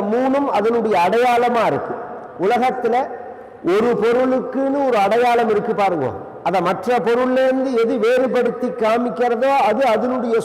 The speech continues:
சுபாவம், அது அதனுடைய தர்மம். இதான் அடிப்படை விஷயம்ங்கிறது. இப்ப மனிதன் அப்படின்னு எடுத்துக்கிட்டா அவனுடைய தர்மம் என்ன,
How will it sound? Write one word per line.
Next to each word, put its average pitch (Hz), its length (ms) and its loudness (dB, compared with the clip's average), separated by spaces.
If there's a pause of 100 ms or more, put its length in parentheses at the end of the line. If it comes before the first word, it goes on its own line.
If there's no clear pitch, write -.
சுபாவம், 226 560 0 (160)
அது 214 120 0 (100)
அதனுடைய 220 400 -2 (140)
தர்மம். 131 380 -2 (520)
இதான் 208 220 2
அடிப்படை 190 540 -2
விஷயம்ங்கிறது. 147 640 -6 (3000)
இப்ப 202 240 -2
மனிதன் 262 400 0 (180)
அப்படின்னு 247 300 0
எடுத்துக்கிட்டா 233 420 -2 (120)
அவனுடைய 247 420 -2 (160)
தர்மம் 240 420 0
என்ன, 196 160 -2